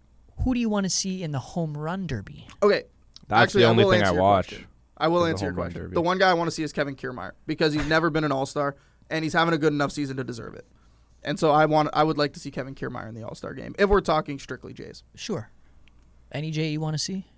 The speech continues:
Speaker 3: Uh, I think all three of them are gonna be in it.
Speaker 1: Sure, but is there
Speaker 3: And the home run derby, I'll say the home run derby. Um,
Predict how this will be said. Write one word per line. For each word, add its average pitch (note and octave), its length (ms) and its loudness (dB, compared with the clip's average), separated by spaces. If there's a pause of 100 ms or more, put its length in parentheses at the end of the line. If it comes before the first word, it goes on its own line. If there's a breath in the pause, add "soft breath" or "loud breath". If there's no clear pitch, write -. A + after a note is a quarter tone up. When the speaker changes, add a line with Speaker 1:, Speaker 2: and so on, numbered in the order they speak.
(340)
Speaker 3:
Uh, G#2+ 540 4 (160)
I A2 200 4
think A2 220 0
all G2 120 4
three G#2+ 220 2
of G#2 40 4
them F#2 120 0
are E2+ 80 -4
gonna E2 140 -6
be E2 160 -8
in G#2+ 100 -4
it. G#2 180 -8 (360)
Speaker 1:
Sure, D3 320 -8
but A#2+ 160 -8
is B2 140 -6
there B2 260 -6 (160)
Speaker 3:
And B2+ 160 4
the C3 80 6
home B2+ 220 4
run C3 160 4
derby, D#3+ 240 0
I'll A#2+ 100 2
say C#3 140 -2
the A2+ 80 -2
home G2 180 -4
run F2+ 140 -6
derby. D2+ 280 -12 (840)
Um, F#2 640 -2